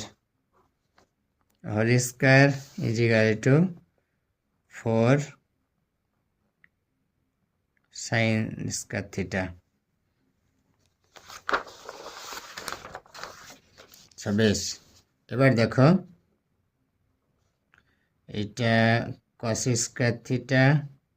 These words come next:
plus two root three sin theta cos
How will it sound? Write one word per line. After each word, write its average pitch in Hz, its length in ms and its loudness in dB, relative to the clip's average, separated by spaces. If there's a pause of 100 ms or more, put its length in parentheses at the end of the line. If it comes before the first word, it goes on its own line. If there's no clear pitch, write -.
(1900)
plus 110 420 2 (340)
two 139 260 4 (280)
root 117 220 2 (160)
three 113 520 2 (1600)
sin 113 320 2 (180)
theta 127 420 4 (1160)
cos 127 180 -2